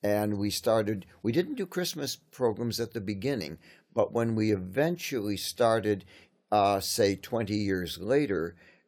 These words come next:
to do music for Christmas, uh, things,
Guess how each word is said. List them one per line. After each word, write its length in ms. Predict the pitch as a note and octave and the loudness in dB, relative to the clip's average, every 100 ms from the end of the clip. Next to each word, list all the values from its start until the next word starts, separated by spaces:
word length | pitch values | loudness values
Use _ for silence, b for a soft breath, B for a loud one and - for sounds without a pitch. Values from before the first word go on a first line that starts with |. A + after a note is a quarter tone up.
| _ | _
to 100 | - | -6
do 460 | G2+ A2 G#2+ G#2+ G#2 | -2 2 2 2 2
music 440 | A2 A2 G#2 G#2+ - | 0 0 0 -4 -8
for 80 | |
Christmas, 600 | F#2+ G#2+ G2+ G#2+ G#2+ - - b b - | -6 -4 -2 -2 -4 -4 -8 b b -4
uh, 240 | G2+ G2+ | 0 0
things, 380 | F#2+ G2+ F#2+ | 0 -4 -4